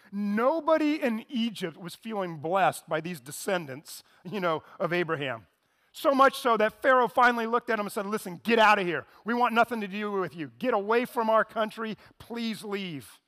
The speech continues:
And so they leave Egypt, and they arrived in what was really their promised land, the land of Canaan. They conquered the Canaanites, who obviously weren't feeling blessed by these descendants who were conquering them.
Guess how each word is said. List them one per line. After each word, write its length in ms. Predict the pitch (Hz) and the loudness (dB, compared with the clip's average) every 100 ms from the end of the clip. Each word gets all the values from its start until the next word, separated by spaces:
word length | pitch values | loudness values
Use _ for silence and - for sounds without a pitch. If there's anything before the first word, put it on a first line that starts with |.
| _ _ _ _ _ _ - | _ _ _ _ _ _ -18
And 100 | 170 | -4
so 140 | 240 | 0
they 160 | 220 208 | 2 2
leave 420 | 214 233 226 196 240 | 0 -2 -4 -4 -6
Egypt, 440 | 220 180 190 208 | -6 -4 -6 -4
and 100 | 196 | -2
they 100 | 190 | 0
arrived 540 | 190 202 208 214 175 | 4 6 6 4 2
in 280 | 254 214 196 | -4 -4 -2
what 200 | 208 233 | -2 -2
was 180 | 196 156 | -4 -4
really 240 | 208 220 | -4 -4
their 220 | 180 185 - | -2 -2 -2
promised 500 | 214 196 190 165 196 | -2 -2 -2 -4 -4
land, 520 | 175 170 160 127 104 _ _ _ _ _ _ _ _ _ _ | -2 -2 -2 -4 -8 _ _ _ _ _ _ _ _ _ _
the 80 | 160 | -4
land 280 | 170 170 160 | -2 0 -4
of 120 | - | -6
Canaan. 460 | 185 175 143 113 _ _ _ _ _ _ _ - | -4 -4 -4 -10 _ _ _ _ _ _ _ -2
They 160 | 196 | -2
conquered 560 | 190 - 226 233 220 190 | 0 2 4 4 -4 -4
the 80 | 202 | -6
Canaanites, 1040 | - 233 220 180 165 151 - - - - _ - | -4 -2 0 2 2 0 -6 -16 -16 -18 _ -8
who 180 | 233 254 | -8 2
obviously 600 | 277 226 220 233 - 214 | 6 6 6 -6 -6 -6
weren't 360 | 202 208 220 - | 0 0 0 -4
feeling 360 | 233 214 202 | -4 -2 -4
blessed 560 | 175 190 208 208 - 208 | -2 2 4 2 -2 0
by 160 | 190 185 | 2 2
these 220 | 202 170 | 0 -8
descendants 640 | 175 - 202 208 196 - | -10 -6 -2 -2 -4 -8
who 80 | 196 | -4
were 160 | 180 | -2
conquering 640 | - 214 202 - 160 139 139 | -2 -2 -2 -2 -10 -8 -10
them. 260 | 139 143 | -14 -16